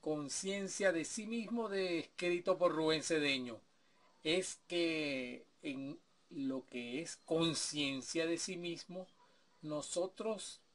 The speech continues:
todavía tenemos tela que cortar.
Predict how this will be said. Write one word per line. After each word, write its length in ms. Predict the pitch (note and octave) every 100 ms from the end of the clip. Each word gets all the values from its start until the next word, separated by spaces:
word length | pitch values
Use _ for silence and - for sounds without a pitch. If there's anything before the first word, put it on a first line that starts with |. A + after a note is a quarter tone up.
| _ _ _
todavía 680 | C3+ C3+ B2+ B2 E3 A3
tenemos 480 | - D3+ D3 E3+ -
tela 320 | - E3+ F3+ E3
que 140 | E3
cortar. 760 | D#3+ C3+ A2+ - D3+ F3+ D3